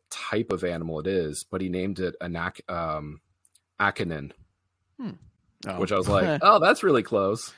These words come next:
Speaker 1: <laughs>
Speaker 2: It's real close.
Speaker 1: Yeah.
Speaker 2: Uh,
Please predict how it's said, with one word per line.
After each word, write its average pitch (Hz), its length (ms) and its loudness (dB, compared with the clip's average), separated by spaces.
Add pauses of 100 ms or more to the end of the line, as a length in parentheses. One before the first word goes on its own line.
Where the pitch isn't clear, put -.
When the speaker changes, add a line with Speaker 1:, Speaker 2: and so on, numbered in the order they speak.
(220)
Speaker 1:
<laughs> - 0 -
Speaker 2:
It's 339 640 -4
real - 200 -8
close. - 380 -14 (480)
Speaker 1:
Yeah. - 200 -8 (100)
Speaker 2:
Uh, 113 280 0